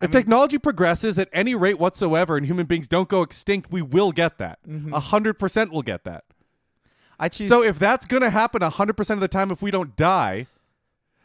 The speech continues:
Speaker 2: the fact that we're not dead makes it even more probable we're in a simulation.
Speaker 1: What I'm hearing you say is I should
Speaker 2: Yeah?
Speaker 1: become a suicide bomber 'cause this is a
Speaker 2: <laughs>
Speaker 1: simulation.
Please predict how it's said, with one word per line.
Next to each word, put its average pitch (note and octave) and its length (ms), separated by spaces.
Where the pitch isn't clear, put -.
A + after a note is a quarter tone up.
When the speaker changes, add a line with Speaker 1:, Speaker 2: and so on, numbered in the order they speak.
Speaker 2:
the F3 80
fact A3+ 280
that G#3+ 100
we're A3+ 100
not G3+ 260
dead D#3 440
makes G3 260
it G3 140
even G3+ 220
more A#3 200
probable F3+ 520
we're E3+ 120
in D3 120
a D3 60
simulation. A#2+ 680
Speaker 1:
What D3 160
I'm F#3 140
hearing G3+ 320
you F#3 100
say E3 280
is D3 100
I C3+ 100
should B2+ 120
Speaker 2:
Yeah? B2 60
Speaker 1:
become D3 260
a C3 40
suicide B2+ 640
bomber G#2+ 380
'cause A2+ 180
this B2 160
is - 100
a - 60
Speaker 2:
<laughs> - 100
Speaker 1:
simulation. C3 560